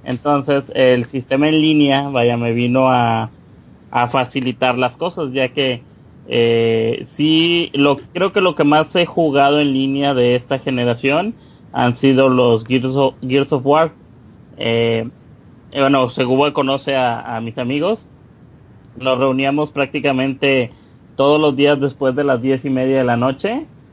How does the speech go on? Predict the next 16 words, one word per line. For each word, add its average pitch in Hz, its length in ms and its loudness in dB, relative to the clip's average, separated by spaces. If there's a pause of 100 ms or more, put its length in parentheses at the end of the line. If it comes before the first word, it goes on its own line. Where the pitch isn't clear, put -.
(140)
y 127 120 -4
le 123 140 4
dábamos 139 520 2
hasta 123 260 -4
cerca 127 380 -2
de 120 400 4
una, 139 580 2
una 131 200 2
y 135 60 2
media, 131 400 2
dos 127 240 2
de 131 80 2
la 131 120 2
mañana 120 420 -2
jugando 120 420 -2
Gears. 123 380 -2